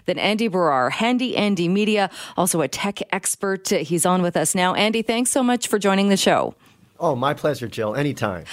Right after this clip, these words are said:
Speaker 1: What do people need to know if you are an Apple user when it comes to all of these things announced at the Worldwide Developers Conference?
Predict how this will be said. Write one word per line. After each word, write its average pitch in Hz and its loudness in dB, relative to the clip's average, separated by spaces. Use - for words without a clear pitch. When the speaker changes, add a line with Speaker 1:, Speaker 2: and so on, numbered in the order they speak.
Speaker 1:
What 220 2
do 349 -4
people 302 0
need 233 0
to 214 -2
know 175 4
if 240 -4
you 208 2
are 190 2
an 170 -2
Apple 202 2
user 156 2
when 185 4
it 156 0
comes 180 2
to 165 2
all 151 4
of 175 -4
these 175 0
things 170 0
announced 160 2
at 143 2
the 160 0
Worldwide 170 2
Developers 165 0
Conference? - -2